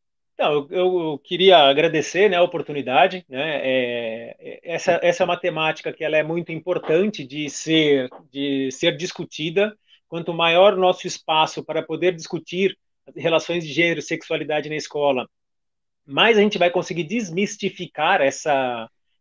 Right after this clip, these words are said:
é, essa temática, né? Tem muita gente que, é, é, como nós falamos, né, nessa hora que nós estivemos aqui, né, compartilhando esta, esta,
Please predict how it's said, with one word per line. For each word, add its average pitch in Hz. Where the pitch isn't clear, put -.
é, 135
essa 156
temática, 147
né? 147
Tem 165
muita 190
gente 175
que, 180
é, 151
é, -
como 165
nós 170
falamos, 165
né, 160
nessa 151
hora 151
que -
nós 151
estivemos 147
aqui, 151
né, 131
compartilhando 139
esta, 131
esta, 127